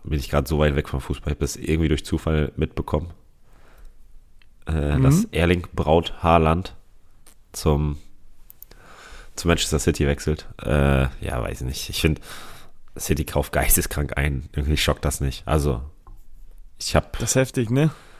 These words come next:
Speaker 1: Man ist, äh, Pep Guardiola hat sich ja beschwert, dass man, dass alle für Liverpool sind. Wir müssen jetzt auch nicht darüber reden, dass Liverpool jetzt der arme Verein ist, der Außenseiterverein ist. Aber Liverpool gibt nicht jedes Jahr hundert Millionen aus für einen Spieler.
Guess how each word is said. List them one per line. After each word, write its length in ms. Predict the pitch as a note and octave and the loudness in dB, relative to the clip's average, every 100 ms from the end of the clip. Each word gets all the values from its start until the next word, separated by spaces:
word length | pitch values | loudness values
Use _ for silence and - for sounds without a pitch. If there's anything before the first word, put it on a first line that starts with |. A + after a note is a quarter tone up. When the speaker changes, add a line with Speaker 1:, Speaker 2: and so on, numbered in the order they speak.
| - - - | -20 -20 -10
Speaker 1:
Man 240 | D2+ E2+ | -2 0
ist, 300 | E2+ G2+ - - - | 2 0 -2 -12 -2
äh, 420 | C#2+ D2+ D2+ D2+ | 4 4 4 2
Pep 440 | - - - - - | -2 0 2 2 2
Guardiola 360 | D2+ D#2+ D#2+ | 4 6 4
hat 80 | D2+ | 4
sich 100 | - | 0
ja 80 | C#2+ | -2
beschwert, 560 | C#2+ - D2 D2+ C#2+ | -2 0 4 4 4
dass 240 | C#2+ - - | 0 -4 -4
man, 160 | D2 C2 | -4 -4
dass 160 | B1 - | -4 0
alle 160 | D#2+ D#2 | 2 2
für 120 | D2+ | 2
Liverpool 440 | D#2 D#2+ - D#2 | 2 2 2 0
sind. 280 | C#2 D2 - - - - - - - - - - - | 2 -2 -4 -16 -20 -16 -16 -14 -14 -12 -14 -16 -10
Wir 80 | D2+ | 0
müssen 200 | E2+ F2+ | 0 2
jetzt 140 | E2 | 0
auch 80 | C#2 | 2
nicht 120 | E2+ | 2
darüber 220 | F2+ D#2+ D2+ | 4 4 6
reden, 220 | D#2+ D#2+ | 4 4
dass 220 | D2+ - | 0 2
Liverpool 340 | D#2+ D#2 - D#2 | 2 2 4 2
jetzt 240 | - C2+ | 2 0
der 140 | C2 | 0
arme 200 | C2 D#2+ D2+ | 2 2 2
Verein 340 | B1+ D2 D#2+ | 0 2 0
ist, 140 | D2+ - | 0 0
der 80 | |
Außenseiterverein 640 | D#2 D#2+ D2+ C2+ - - C2 | 0 2 -2 -4 -8 -10 -8
ist. 120 | C2 | -6
Aber 260 | C2+ C2 C#2 | -2 0 0
Liverpool 440 | D#2 D#2 - D#2 | 2 2 2 -2
gibt 160 | C#2 E2+ | -2 -2
nicht 220 | D#2 - | -4 -2
jedes 300 | D2+ D2+ - | 0 0 0
Jahr 200 | D2+ D2 | 0 2
hundert 200 | D#2 D2 | 2 0
Millionen 340 | D2+ D#2 D2+ A#1+ | 0 0 0 -2
aus 240 | B1 - - | -6 -10 -6
für 140 | - | -2
einen 180 | D#2 G#2 | -2 -2
Spieler. 360 | - D2+ - | -4 -4 -6